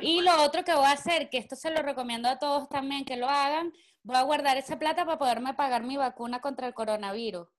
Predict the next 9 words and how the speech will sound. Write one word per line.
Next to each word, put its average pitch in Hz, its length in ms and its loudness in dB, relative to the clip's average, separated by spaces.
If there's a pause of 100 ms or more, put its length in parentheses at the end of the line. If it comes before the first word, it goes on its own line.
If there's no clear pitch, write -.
(300)
porque 233 280 -6
francamente 262 580 -2
cuando 294 220 -2
salga 240 260 -4
esa 277 200 -4
vacuna 277 360 0
va 277 60 2
a 254 40 -2
ser 277 200 -6